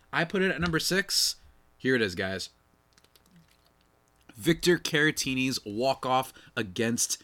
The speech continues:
Cincinnati. Now, there's a lot of layers to this. First of all, the Padres at the time had been coming off of a bunch of losing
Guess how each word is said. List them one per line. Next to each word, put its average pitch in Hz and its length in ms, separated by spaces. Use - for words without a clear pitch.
Cincinnati. 101 1000
Now, 120 120
there's 143 180
a 165 60
lot 180 580
of 156 120
layers 123 440
to - 100
this. - 280
First - 340
of 120 80
all, 87 180
the 156 80
Padres 220 520
at 165 160
the 139 60
time 135 420
had 135 160
been 113 140
coming 180 360
off 117 300
of 107 300
a 131 60
bunch 135 280
of 120 140
losing 107 680